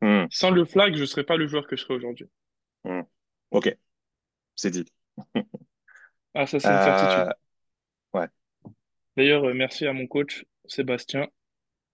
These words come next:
Speaker 1: Eh ben
Speaker 2: On est
Speaker 1: voilà.
Speaker 2: ensemble.
Speaker 1: La dédicace. Euh, bon, Florian, on arrive bientôt à la fin du podcast. Mais avant de finir, je voulais savoir, j'avais d'ailleurs déjà posé la question à Chekou la semaine dernière, euh, donc sur quoi tu penses avoir le plus progressé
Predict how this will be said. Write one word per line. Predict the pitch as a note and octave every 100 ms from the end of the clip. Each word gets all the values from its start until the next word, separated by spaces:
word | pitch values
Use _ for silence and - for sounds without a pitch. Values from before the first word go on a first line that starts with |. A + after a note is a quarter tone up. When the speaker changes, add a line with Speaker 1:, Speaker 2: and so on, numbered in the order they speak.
| _ _ _ _ _ -
Speaker 1:
Eh |
ben |
Speaker 2:
On | C3
est |
Speaker 1:
voilà. | C3 B2
Speaker 2:
ensemble. | - - - _ _ _ _ _ -
Speaker 1:
La | G#2+ F2+
dédicace. | F#2 F2 E2+ F#2 - - _ _ - _ _ _
Euh, | G2+ F#2+ G2 F#2+ F#2+ F#2
bon, | A#2
Florian, | E3 B2 B2+
on | C#3+
arrive | A2 G#2
bientôt | F#2+ D#3 F3+ A3 G3
à |
la | A2+
fin | - A2+
du | G2+
podcast. | - - B2+ D#3+ - - G#2
Mais | G#2
avant | C3+
de | D3+
finir, | D3+ F3 F3
je |
voulais | A#2 A#2+
savoir, | - A2+ A#2 B2+ - _ - E3+ B2
j'avais | G#2 G2+
d'ailleurs | A2+ A#2
déjà | A2+ C3
posé | A#2+ A#2+
la | A2
question | A#2 - B2+
à | A2
Chekou | A2 -
la | A2
semaine | - G2
dernière, | F#2+ G2+ C#3+ - _ _ _ _ _
euh, | G2+ G2 G2 F#2+
donc | F#2+ -
sur | - -
quoi | D#3+ F3
tu | C3
penses | C3 B2+
avoir | A#2
le | A2+
plus | G#2 - E3
progressé | - B2+ A#2+ - C#3